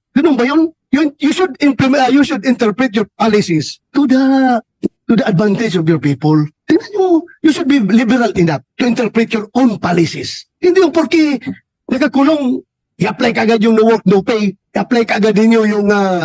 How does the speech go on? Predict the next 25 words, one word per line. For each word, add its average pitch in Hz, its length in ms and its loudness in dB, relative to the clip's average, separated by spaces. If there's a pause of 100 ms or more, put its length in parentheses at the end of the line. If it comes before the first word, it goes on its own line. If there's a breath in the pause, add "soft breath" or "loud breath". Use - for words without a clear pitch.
(240)
ano 170 160 4
ba 175 80 2
yung 196 120 2
policy 190 280 -2
natin 196 240 0
dyan 196 160 -2
pag 185 160 -2
nakakulong? 190 400 -2 (400)
Eh, 330 320 -2 (160)
sabi 285 240 0
nyo, 277 320 2
yung 262 240 4
naka, 247 520 2 (120)
ah, 277 320 -4
incarcerated 202 800 -2
na 214 80 0
tao 254 400 -2
or, 196 240 0
ah, 185 160 -4 (120)
kwan 233 280 0
is, 208 160 -2
ah, 190 160 -2
automatic, 202 560 0
putol 202 320 -2
ang, 202 100 2